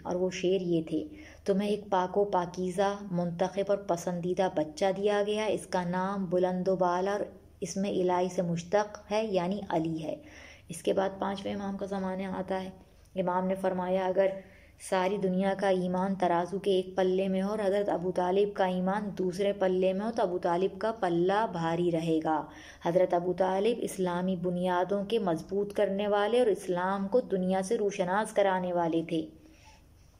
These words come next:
इमाम ने फरमाया कि मौलाए कायनात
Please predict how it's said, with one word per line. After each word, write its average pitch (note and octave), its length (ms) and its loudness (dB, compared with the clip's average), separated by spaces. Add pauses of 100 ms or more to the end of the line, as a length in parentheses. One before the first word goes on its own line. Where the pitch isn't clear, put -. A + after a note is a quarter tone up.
(220)
इमाम F#3 380 2
ने A#3 280 0 (480)
फरमाया F#3 420 6
कि B3 120 2
मौलाए G3 420 6
कायनात G3 600 -2